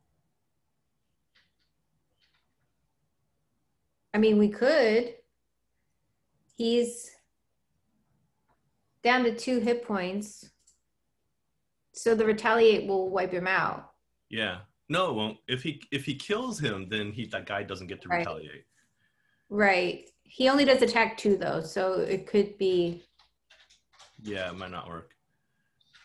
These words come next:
Speaker 1: Yeah.
Speaker 2: So why don't I use this to move the skeleton back? Am I allowed to do that? Or does he have to follow his rules?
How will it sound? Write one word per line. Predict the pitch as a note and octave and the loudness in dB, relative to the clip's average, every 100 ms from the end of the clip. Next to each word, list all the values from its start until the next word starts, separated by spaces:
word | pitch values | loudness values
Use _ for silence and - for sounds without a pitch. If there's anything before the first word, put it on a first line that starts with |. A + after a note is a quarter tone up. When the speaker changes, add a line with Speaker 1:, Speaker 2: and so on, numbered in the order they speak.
| - | -14
Speaker 1:
Yeah. | F3+ F3 E3 E3+ - _ _ _ | -8 -6 -6 -10 -14 _ _ _
Speaker 2:
So | - | -10
why | A#2 C#3 | -6 -4
don't | D3+ | -4
I | B2 A2 G#2 A2+ B2 _ _ _ _ | -4 -4 -4 -6 -12 _ _ _ _
use | A2+ G#2+ A2 G#2+ | -8 -6 -6 -4
this | G#2+ G#2 | -4 -4
to | - G#2 | -8 -14
move | F#2+ G2 G2 | -10 -10 -10
the | F2+ | -14
skeleton | - F#2 F#2 - E2 E2 - _ _ _ _ _ _ _ _ _ _ _ _ _ _ _ _ - | -12 -12 -12 -14 -14 -14 -20 _ _ _ _ _ _ _ _ _ _ _ _ _ _ _ _ -8
back? | F#2 E2+ - _ _ _ _ | -8 -10 -20 _ _ _ _
Am | F#2+ F#2 | -12 -10
I | |
allowed | G#2 A2 | -8 -10
to | G#2+ | -12
do | G2 | -14
that? | G#2+ B2 - | -12 -14 -16
Or | - F#2 | -16 -16
does | F2+ F2+ | -14 -10
he | |
have | G2 | -10
to | F#2 | -10
follow | - F2 E2+ | -12 -12 -12
his | E2+ | -14
rules? | F2 F2 D#2 - | -16 -16 -18 -20